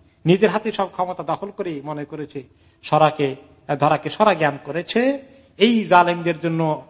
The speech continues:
যখন তাদেরকে আযাবের মধ্যে ডুবিয়ে মারা হবে, জাহান্নামে তাদেরকে ফেলে দেওয়া হবে, তাদের কোনো সাথী, উপকারী, সাহায্যকারী, তাদেরকে উদ্ধার করার জন্য কাউকে খুঁজে পাওয়া যাবে? কাউকে পাওয়া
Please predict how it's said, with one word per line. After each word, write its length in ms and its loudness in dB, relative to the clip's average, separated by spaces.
যখন 240 2
তাদেরকে 340 -4
আযাবের 420 -2
মধ্যে 280 -8
ডুবিয়ে 360 2
মারা 360 2
হবে, 380 -4
জাহান্নামে 420 -6
তাদেরকে 320 -10
ফেলে 300 0
দেওয়া 220 2
হবে, 220 -10
তাদের 240 6
কোনো 260 -4
সাথী, 580 -8
উপকারী, 440 -6
সাহায্যকারী, 760 -2
তাদেরকে 500 4
উদ্ধার 360 0
করার 340 2
জন্য 240 -4
কাউকে 360 6
খুঁজে 240 4
পাওয়া 220 6
যাবে? 260 2
কাউকে 400 -4
পাওয়া 220 -18